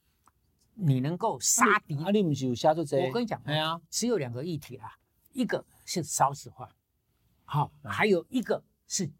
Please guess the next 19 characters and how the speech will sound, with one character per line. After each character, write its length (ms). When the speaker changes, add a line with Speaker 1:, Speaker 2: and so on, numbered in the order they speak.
Speaker 1:
居 180
住 180
正 240
义。 160
Speaker 2:
嗯。 140
Speaker 1:
这 240
两 220
个 120
其 280
实 300
哈， 180
少 260
子 140
化 80
是 140
非 120
常 160
重 160
要， 220